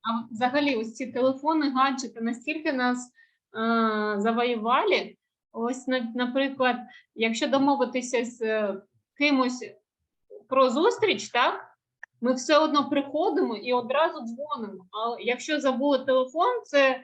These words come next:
равноцінно, що ми не зустрінемося з, так, е, з другом, тому що навіть якщо будемо стояти в двох метрах, можемо його не побачити,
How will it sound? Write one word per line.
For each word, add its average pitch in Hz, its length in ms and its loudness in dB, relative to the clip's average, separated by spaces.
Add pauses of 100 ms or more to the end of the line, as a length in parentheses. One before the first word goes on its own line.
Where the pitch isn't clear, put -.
(300)
равноцінно, 277 680 -2
що 269 180 -6
ми 277 160 0
не 277 160 -2
зустрінемося 262 800 -2
з, - 60 -10
так, 302 260 0 (560)
е, 226 500 4
з 208 180 -12
другом, 269 520 2
тому 262 200 -2
що 269 240 0 (640)
навіть 269 360 -2
якщо 262 220 -2
будемо 247 340 -2
стояти 240 560 0
в 202 60 -16
двох 262 280 -4
метрах, 302 460 -2
можемо 254 420 -4
його 233 320 -4
не 247 140 -6
побачити, 220 720 -2